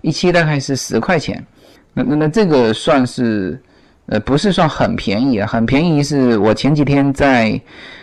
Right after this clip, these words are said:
San Gabriel 的公园里面看到，就，当然他那个是 City 组织的，就是高尔夫球，这个一块钱。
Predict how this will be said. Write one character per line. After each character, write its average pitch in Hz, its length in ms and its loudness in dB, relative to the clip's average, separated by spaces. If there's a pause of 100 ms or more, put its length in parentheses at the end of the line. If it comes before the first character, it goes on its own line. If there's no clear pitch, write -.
(220)
San 139 240 0
Gabriel 151 360 4
的 104 360 4
公 160 240 2
园 113 160 2
里 110 100 0
面 107 300 0
看 123 240 2
到， 101 340 0
就， 113 160 -6
当 151 160 0
然 165 100 2
他 170 120 2
那 170 100 2
个 156 100 2
是 147 140 -2
City 156 380 0
组 98 160 -2
织 87 180 -4
的， - 160 -6 (600)
就 127 120 -2
是 117 360 2 (220)
高 190 200 4
尔 143 80 4
夫 160 160 0
球， 113 380 2 (800)
这 117 140 -2
个 104 440 -2 (280)
一 170 100 0
块 202 220 2
钱。 - 340 -6